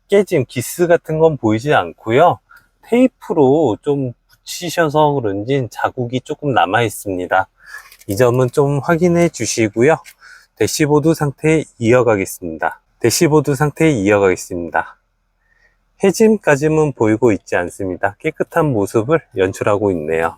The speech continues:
내장재는 우드로 되어 있는데요. 이쪽에 약간 부드러운데 약간 실기스가 보이고 있네요. 이쪽, 이쪽 보이고 있고요. 버튼 시동 가능하고요.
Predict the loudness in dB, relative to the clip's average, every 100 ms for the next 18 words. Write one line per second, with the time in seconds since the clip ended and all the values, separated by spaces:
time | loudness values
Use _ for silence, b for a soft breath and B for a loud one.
0 | _ 2 4 4 6 6 6 6 4 2
1 | 2 4 6 6 4 2 2 0 0 -2
2 | -4 -4 -4 -2 0 -2 -6 -12 -6 0
3 | 2 2 0 -4 -4 -4 2 4 4 2
4 | 2 0 0 -8 -4 -2 0 -2 -4 -14
5 | 0 2 2 0 -4 -4 -4 -2 2 0
6 | 0 0 0 0 -2 -4 -6 -6 -6 b
7 | b b _ -8 0 0 0 -4 -8 _
8 | _ _ B B B _ _ _ _ 0
9 | 2 4 2 2 _ 0 0 0 -10 -4
10 | -4 0 4 4 4 2 4 2 2 0
11 | 0 2 2 2 2 2